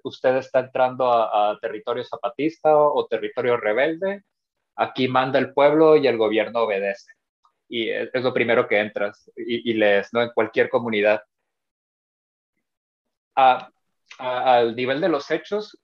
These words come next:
las instituciones formales del Estado mexicano realmente no tienen verdadera injerencia sobre la vida pública en esos territorios rebeldes.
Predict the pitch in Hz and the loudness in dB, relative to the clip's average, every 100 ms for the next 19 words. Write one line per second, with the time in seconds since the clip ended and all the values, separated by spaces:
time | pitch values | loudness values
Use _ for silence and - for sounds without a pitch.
0 | _ _ _ 143 156 170 190 202 160 147 | _ _ _ -12 -4 -4 -4 -4 -4 -6
1 | - 156 170 - 117 127 156 170 139 117 | -2 -2 -2 -2 0 2 0 0 -2 -2
2 | - 156 147 - - 139 160 156 139 143 | 0 -2 -2 -12 -8 -6 0 0 2 0
3 | 151 160 160 160 156 - 156 143 120 113 | 0 -6 -10 -10 -6 -6 -6 -4 0 2
4 | 120 139 143 113 120 131 139 123 110 104 | 2 0 -2 -2 -2 -4 -8 -4 -2 -2
5 | 113 117 113 139 131 127 110 110 - - | -2 -2 -4 -8 -8 -4 -4 -6 -10 -10
6 | 104 107 117 117 110 104 117 113 - _ | -6 0 2 2 2 0 0 -2 -12 _